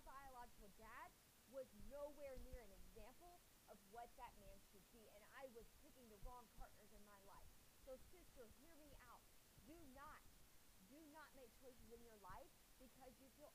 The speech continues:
obligated to make them. Do not choose to keep people who cause trauma in your life just because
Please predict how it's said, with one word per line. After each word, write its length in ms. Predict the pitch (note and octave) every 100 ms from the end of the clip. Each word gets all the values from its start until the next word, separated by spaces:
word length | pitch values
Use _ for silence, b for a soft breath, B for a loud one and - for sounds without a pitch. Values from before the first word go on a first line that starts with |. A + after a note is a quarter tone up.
| -
obligated 680 | B3+ B3+ A#3+ A3 A3 A3 G3+ A3
to 60 | G#3
make 200 | G3+ G3+ -
them. 140 | G#3 - - - - - B3+
Do 80 | C4+
not 220 | D#4 - - -
choose 240 | E4+ D#4 - C#4
to 80 | B3 -
keep 220 | - E4 - - - -
people 400 | E4 E4+ D4+ C4+ C4+
who 80 | C#4 - -
cause 180 | C#4 - -
trauma 300 | - D4 C4+ C4 A3+
in 60 | A3
your 140 | G#3+ G#3
life 280 | B3+ B3+ - - - - -
just 200 | E4 -
because 380 | D#4+ - - A#3+